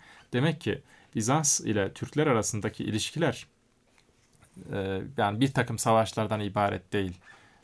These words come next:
Öyle sıradan ilişkiler değil ve gerçek anlamda Osmanlı İstanbul'u fethettiğinde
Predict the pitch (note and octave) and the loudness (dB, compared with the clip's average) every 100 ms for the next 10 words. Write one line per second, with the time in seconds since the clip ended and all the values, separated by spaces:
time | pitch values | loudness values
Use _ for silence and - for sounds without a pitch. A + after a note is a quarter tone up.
0 | - A2+ G#2 G#2 A#2 A#2 B2+ A2+ G2 - | -6 -2 0 2 4 4 4 2 -2 -2
1 | G2+ G2+ C#3+ E3+ A2+ G#2 A2 A2 - F3 | 0 2 4 4 2 0 0 0 0 -2
2 | E3+ A2+ G2+ G2 G2+ - C3+ D3 A2 G2 | 0 0 0 0 -2 0 0 2 2 -2
3 | - - - C3 C#3+ G#2+ A#2 G#2 B2 - | -6 -4 0 2 2 0 -2 -2 -2 -2
4 | E3 D#3 D3+ | -2 -2 -4